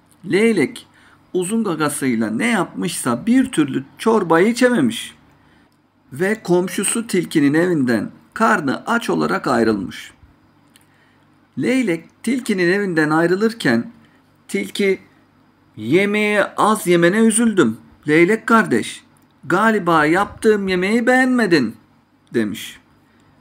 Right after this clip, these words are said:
Leylek, "Olur mu? Çok beğendim. Ellerine sağlık. Yemekler çok lezzetli olmuş." demiş. Aradan birkaç gün geçmiş.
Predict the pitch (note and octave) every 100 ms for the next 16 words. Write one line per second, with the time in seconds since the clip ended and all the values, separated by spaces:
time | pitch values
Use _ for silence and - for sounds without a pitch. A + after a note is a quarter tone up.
0 | _ D#3+ A3 G#3+ F#3 - - - A#2+ D3
1 | A3 A#3 G3 A2 - - - D#3 F3 -
2 | G#3 G3+ F#3+ E3+ C3+ G#2+ - - E3 F3+
3 | F#3 F#3 F#3 G#3+ G#3 F#3+ D#3 A#2+ G#2+ -
4 | - _ _ _ C#3+ G#3+ G#3 F#3+ - C3+
5 | C3+ - - - G3+ F#3+ F3 F#3 - G3+
6 | F3+ D3 B2+ - - _ _ _ G#2+ A2
7 | G2 - - - _ _ _ _ _ _
8 | _ _ _ - G#3 A#3 G#3+ G3+ F#3+ G3
9 | F#3 A#3 A3 - D#3 C3 B2 - A#3 -